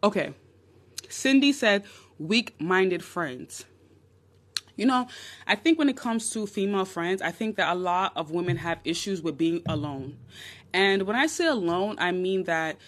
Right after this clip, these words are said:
you have to know, you have to keep your friends for certain occasions, right?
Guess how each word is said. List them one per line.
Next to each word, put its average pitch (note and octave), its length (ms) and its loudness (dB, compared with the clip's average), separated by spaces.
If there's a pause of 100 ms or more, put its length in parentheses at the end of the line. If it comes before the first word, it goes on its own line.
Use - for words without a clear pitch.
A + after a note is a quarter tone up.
(320)
you G#3+ 180 4
have C4 180 4
to B3+ 160 -2
know, G3 720 0
you G#3+ 160 2
have B3 100 -2
to A3 100 -4
keep A3+ 280 -4
your F3+ 80 0
friends G3 420 -2
for F#3 160 -2
certain F#3+ 480 -2
occasions, D3 680 -6 (300)
right? G3+ 260 2